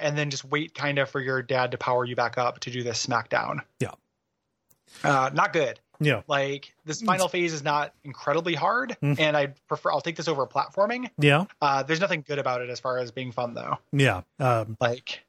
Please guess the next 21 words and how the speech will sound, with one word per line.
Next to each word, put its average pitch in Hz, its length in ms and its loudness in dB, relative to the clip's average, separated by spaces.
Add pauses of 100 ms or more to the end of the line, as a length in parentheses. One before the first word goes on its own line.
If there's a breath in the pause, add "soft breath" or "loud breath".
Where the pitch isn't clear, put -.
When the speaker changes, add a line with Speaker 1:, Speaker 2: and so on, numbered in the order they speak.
(140)
Speaker 2:
theming 180 300 6
is 147 140 6
neat. 151 260 4
Like, 127 160 4
I 120 40 6
like 117 200 6
the 120 80 0
design 113 400 4
on 113 80 2
the 113 80 6
boss. 113 320 6
I 120 60 4
like 107 220 0
the 120 80 0
design 107 360 2
on 101 120 0
Energy 117 400 2
<laughs> - 0 -
Raz. 123 600 4 (320)
Um, 117 320 4
Speaker 1:
Mm. 143 280 4